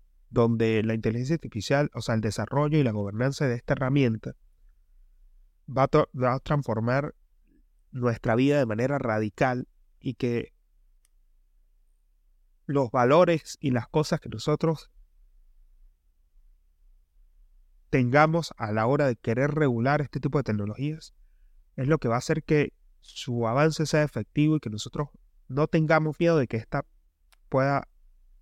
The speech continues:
ir en contra de nosotros y que esté totalmente alineada a nuestros objetivos.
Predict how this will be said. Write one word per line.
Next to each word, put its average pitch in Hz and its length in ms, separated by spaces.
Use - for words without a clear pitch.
ir 151 100
en 131 120
contra 131 340
de 104 60
nosotros 95 600
y 131 120
que - 100
esté - 200
totalmente 165 640
alineada 139 600
a 120 120
nuestros 110 400
objetivos. - 840